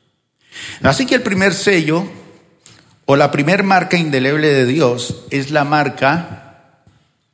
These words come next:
de la identidad. Identidad es saber quién soy yo. Propósito es saber para dónde voy.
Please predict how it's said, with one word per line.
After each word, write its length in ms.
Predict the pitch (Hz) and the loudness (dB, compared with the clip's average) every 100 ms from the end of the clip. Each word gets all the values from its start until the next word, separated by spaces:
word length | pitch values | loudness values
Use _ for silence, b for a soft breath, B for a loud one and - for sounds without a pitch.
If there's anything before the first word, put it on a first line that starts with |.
| _ _ _ | _ _ _
de 140 | - 117 | -2 0
la 80 | 117 | 2
identidad. 600 | 123 117 113 147 170 - - - _ _ _ _ _ _ _ _ _ _ _ _ - - B B B B B B B B _ _ - _ _ _ - | 0 -2 -4 -6 -6 -10 -18 -20 _ _ _ _ _ _ _ _ _ _ _ _ -16 -14 B B B B B B B B _ _ -20 _ _ _ -6
Identidad 600 | 175 196 202 202 214 233 | 0 2 2 2 4 4
es 100 | 226 | 2
saber 640 | 208 208 196 175 - - - _ _ _ _ _ _ | 2 2 0 -2 -14 -20 -20 _ _ _ _ _ _
quién 680 | - 180 170 170 175 175 170 _ _ | -4 0 2 2 -2 -4 -10 _ _
soy 760 | - - - 117 110 120 147 143 - - - | -12 -8 -2 0 2 -2 -4 -10 -18 -20 -8
yo. 280 | 156 202 - - - - _ _ _ - _ _ _ _ _ _ _ _ _ _ _ _ _ _ _ B B - | -4 -4 -6 -14 -20 -20 _ _ _ -20 _ _ _ _ _ _ _ _ _ _ _ _ _ _ _ B B 0
Propósito 640 | 170 185 233 226 226 202 | 2 6 4 4 0 2
es 120 | 190 | 2
saber 420 | 190 180 185 180 | 2 2 2 0
para 260 | - 170 143 | 2 4 4
dónde 240 | 151 185 | 4 4
voy. 360 | 196 220 185 | 4 4 4